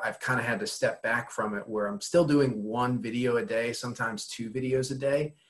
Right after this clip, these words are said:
But, um, yeah, I mean, I was going heavy there for a minute where I was doing three to four, and I,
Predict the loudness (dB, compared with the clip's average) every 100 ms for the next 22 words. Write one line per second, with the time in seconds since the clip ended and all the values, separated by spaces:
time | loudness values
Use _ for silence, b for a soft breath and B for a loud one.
0 | b b b 6 8 6 4 0 0 6
1 | 6 6 2 4 4 4 2 0 -2 -2
2 | 0 -2 -2 -4 -2 -4 -2 -4 -4 -6
3 | -8 -6 -6 -6 -4 0 2 2 0 -4
4 | b b b 0 2